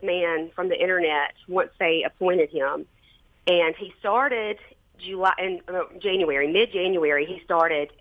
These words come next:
as superintendent. And now, but the Senate still has to confirm it before it can be, I guess, official. Um, so I think they said that they are looking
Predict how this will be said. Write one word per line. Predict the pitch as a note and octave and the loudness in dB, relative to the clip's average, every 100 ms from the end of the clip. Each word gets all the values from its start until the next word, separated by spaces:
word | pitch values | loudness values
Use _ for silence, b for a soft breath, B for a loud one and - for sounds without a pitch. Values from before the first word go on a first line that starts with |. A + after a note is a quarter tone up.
| _ _ _ - | _ _ _ -6
as | D#3+ D#3 - | -4 -4 -4
superintendent. | E3 D#3+ D#3+ F3 D#3+ D3 C#3 - _ - | -2 2 0 2 0 0 -4 -12 _ -2
And | E3 E3+ | 2 4
now, | B3 G#3 G3 F3 E3+ b b b E3+ | 4 4 4 2 -2 b b b -18
but | F#3 | -8
the | G#3 G3+ | -8 -2
Senate | D4 C4 - | 0 0 0
still | A#3 A3+ | -2 2
has | F#3+ - | 0 -2
to | |
confirm | F#3+ F#3 G#3 G3+ D#3+ | -8 -4 0 0 0
it | - | -4
before | F3+ E3+ F3+ E3+ | -8 -6 0 0
it | - | -2
can | F3 | -6
be, | E3 E3 E3 D#3+ - - _ _ - - | -2 -2 -2 -6 -10 -20 _ _ -10 -2
I | |
guess, | E3+ E3+ | -2 -2
official. | E3+ G3 E3 D3 C2+ - B B B B B | -4 -2 -2 -2 -6 -8 B B B B B
Um, | E3+ F3 | 0 2
so | G3 E3+ E3+ F3 - _ _ _ _ _ _ - | 4 4 4 0 -8 _ _ _ _ _ _ -14
I | |
think | - G#3+ A3+ | -2 -2 0
they | G3+ G3 | -2 0
said | F#3 F3+ F3+ | 2 2 0
that | F3+ | -6
they | F#3 F3+ | -6 -6
are | F3 | -6
looking | F3 F3+ G3+ F3+ | -8 -8 -4 -4